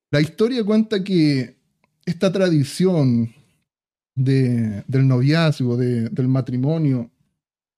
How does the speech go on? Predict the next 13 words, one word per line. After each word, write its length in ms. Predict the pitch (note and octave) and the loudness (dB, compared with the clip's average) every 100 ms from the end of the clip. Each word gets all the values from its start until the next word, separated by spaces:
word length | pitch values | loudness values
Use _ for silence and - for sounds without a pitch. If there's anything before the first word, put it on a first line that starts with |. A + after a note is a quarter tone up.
| _ _ _ _ _ _ _ _ _ | _ _ _ _ _ _ _ _ _
eh, 580 | B2+ B2 A2+ G#2+ G#2+ F#2+ - _ _ - | -2 0 0 -2 -4 -8 -16 _ _ -6
decía 360 | C3 - F3 | -4 0 -2
que 140 | E3+ D#3+ | 0 -2
cuando 840 | E3 D#3 D3+ D3 C3+ B2+ A2+ - _ _ _ _ | 0 2 2 2 2 0 -4 -10 _ _ _ _
esto 260 | D3 - F3 | -4 -2 -2
pasaba, 500 | D#3 - F3 F3 D3 | -2 0 2 2 2
el 80 | C#3+ | 0
esposo 880 | C#3 - F3+ G3 - E3+ D#3 D3 _ | -4 -4 -4 -2 0 2 2 -2 _
se 200 | - D3+ | -4 -2
retiraba 600 | C#3 C3+ C#3+ D3+ E3 E3 | 0 0 0 2 2 2
durante 560 | D#3 D#3 E3 E3 D3 - | 2 2 0 -4 -6 -2
un 220 | E3 F3 | 0 0
año, 360 | F3+ C#3+ A#2+ | 2 0 0